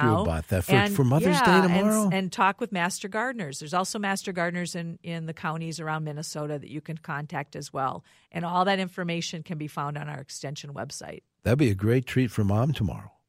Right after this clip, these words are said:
Speaker 2: Yeah,
Speaker 1: To go to
Speaker 2: and
Speaker 1: the
Speaker 2: happy
Speaker 1: Arboretum.
Speaker 2: Mother's Day, Mom.
Speaker 1: Yeah.
Speaker 2: To my mom.
Speaker 1: Pauline,
Speaker 2: <laughs>
Speaker 1: who
Speaker 2: Pauline,
Speaker 1: visits us
Speaker 2: yeah.
Speaker 1: from time to
Speaker 2: Who
Speaker 1: time.
Speaker 2: visits from time to time. I'll see her next weekend.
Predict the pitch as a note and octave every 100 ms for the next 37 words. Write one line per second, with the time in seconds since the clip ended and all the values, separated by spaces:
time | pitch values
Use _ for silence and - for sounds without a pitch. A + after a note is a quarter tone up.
0 | - F#3+ G3 B2 B2 B2+ B2+ - C#3+ F#3
1 | C3+ A3 A#3+ B3+ - F#3 F3+ E3+ E3+ F3
2 | F#3 G3 - - A2+ D#3 A2 F3 F3 E3+
3 | D#3 G2 F#2 F2 F#2 G2 C3+ E3 A3+ A3+
4 | G3 F#3 - D3+ B2 B2 A#2+ C3 C3+ A#2+
5 | A2+ A#2+ B2+ B2+ B2 G#2+ B2+ B2+ F3+ A3+
6 | - F#3 F#3+ F3 D#3+ D#3+ E3+ G3+ F#3+ F#3+
7 | F#3 - F3 D#3+ - D#3+ F#3